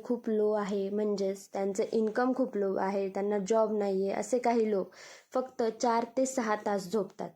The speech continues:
मग बघा की ज्यांना खरंच खूप ताण आहे असे लोकसुद्धा, म्हणजेच श्रीमंत लोकसुद्धा ताण बाजूला ठेवून झोप पूर्ण करतात आणि दुसरा दिवस अगदी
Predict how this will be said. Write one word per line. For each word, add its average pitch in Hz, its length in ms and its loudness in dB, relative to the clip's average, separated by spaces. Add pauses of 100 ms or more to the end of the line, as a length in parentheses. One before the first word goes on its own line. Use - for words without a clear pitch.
(380)
मग 214 140 -2
बघा 190 320 2 (560)
की 226 80 -4
ज्यांना 226 480 2
खरंच 262 320 2
खूप 269 280 -4
ताण 254 220 2
आहे 240 300 0 (260)
असे 262 360 -2 (380)
लोकसुद्धा, 226 680 0
म्हणजेच 220 840 -2
श्रीमंत 233 540 2
लोकसुद्धा 247 640 0
ताण 240 340 2
बाजूला 220 420 2
ठेवून 220 420 0
झोप 220 280 0
पूर्ण 196 360 2
करतात 165 400 -4 (600)
आणि 208 360 2 (280)
दुसरा 254 340 2
दिवस 220 380 2
अगदी 220 400 0